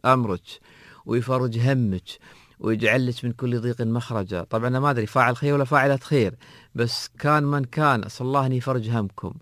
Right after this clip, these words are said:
ويبدل حالكم وأحوالكم من حال إلى أعظم حال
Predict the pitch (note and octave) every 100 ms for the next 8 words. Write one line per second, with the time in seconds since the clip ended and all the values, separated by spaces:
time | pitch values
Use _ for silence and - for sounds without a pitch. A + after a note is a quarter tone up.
0 | - - - - B2 B2+ D3 C3 D3+ -
1 | D#3 D#3+ C3+ - C3 C#3 C#3 - D3 D#3
2 | D3+ B2+ - A#2+ C3 C#3 - D3+ C3+ -
3 | D3 C#3 - D#3 D3+ D3 C#3+ - E3 B2+